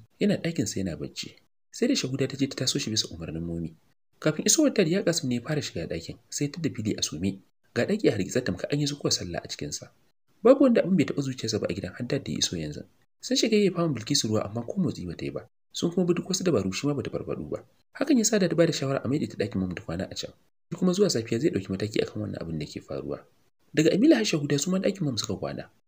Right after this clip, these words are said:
Da ita kanta Mom ɗin har ma Dad kansa, saboda a firgice suke yaran da Mom. Har Allah ya waye gari lafiya Bili kan bata dawo hayyacinta ba. Sai kusan karfe sha ɗaya da wasu mintuna, ko na ce sha biyu saura na rana. Abin da ya faru ne suka Dad yanke shawarar ɗaura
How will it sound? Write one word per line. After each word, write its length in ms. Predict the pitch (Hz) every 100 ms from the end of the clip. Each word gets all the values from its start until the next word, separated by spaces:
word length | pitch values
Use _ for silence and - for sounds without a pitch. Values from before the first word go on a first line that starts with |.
| _
Da 80 | - 170
ita 120 | 220
kanta 220 | 269 208
Mom 140 | 160
ɗin 120 | - 110
har 120 | -
ma 120 | 175
Dad 160 | 175 170
kansa, 380 | - 104 - - _ -
saboda 320 | 180 185 -
a 40 |
firgice 280 | - 92 -
suke 160 | - 139
yaran 240 | 104 87
da 60 | 76
Mom. 160 | 73 - _ _ -
Har 160 | -
Allah 200 | 254 254 208
ya 40 |
waye 160 | 170 156
gari 160 | 147 135
lafiya 280 | 135 143 120
Bili 160 | 180
kan 140 | 165 92
bata 140 | 80 -
dawo 160 | 113
hayyacinta 480 | - 143 - - -
ba. 160 | - - _ _
Sai 140 | - 160
kusan 240 | - 175
karfe 200 | 202 190
sha 160 | - 151
ɗaya 120 | 110 85
da 20 |
wasu 160 | 85 80
mintuna, 320 | 78 85 80 _ -
ko 80 | 185
na 80 |
ce 140 | 160 127
sha 160 | - 151
biyu 160 | 98
saura 240 | 80 73 73
na 120 | 71
rana. 240 | 71 76 - _ _ _ _ -
Abin 200 | 165 330
da 60 | 277
ya 40 |
faru 160 | 202 196
ne 80 | 165
suka 180 | - 156
Dad 140 | 151
yanke 240 | 135 165
shawarar 320 | 156 131 123 -
ɗaura 160 | 143